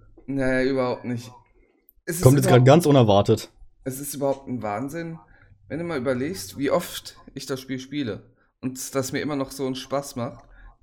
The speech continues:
Speaker 1: Ähm, eigentlich müsste ich, ich hätte längst gedacht, dass ich die Schnauze voll hab. Ich hätte nicht gedacht, dass ich das jetzt so lang durchziehe. Aber okay.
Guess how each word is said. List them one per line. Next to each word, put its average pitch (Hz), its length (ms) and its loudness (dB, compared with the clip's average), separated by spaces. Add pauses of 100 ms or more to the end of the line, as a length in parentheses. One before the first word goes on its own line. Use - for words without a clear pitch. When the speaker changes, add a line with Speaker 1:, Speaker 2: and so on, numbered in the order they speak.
(420)
Speaker 1:
Ähm, 143 680 -8 (680)
eigentlich 165 360 -4
müsste 165 300 -6
ich, - 200 -14 (480)
ich 165 160 -8
hätte 175 260 0
längst 151 320 -4
gedacht, 160 280 -4
dass 143 120 -8
ich 131 100 -12
die 123 80 -8
Schnauze 135 360 -6
voll 127 260 -4
hab. 110 220 -6 (200)
Ich - 40 -16
hätte 143 100 -2
nicht 139 140 -4
gedacht, 143 280 -6
dass 131 140 -6
ich - 80 -2
das 131 180 -4
jetzt - 160 -2
so 131 100 -4
lang 123 220 -6
durchziehe. 135 600 -8 (580)
Aber 139 440 2
okay. - 720 -4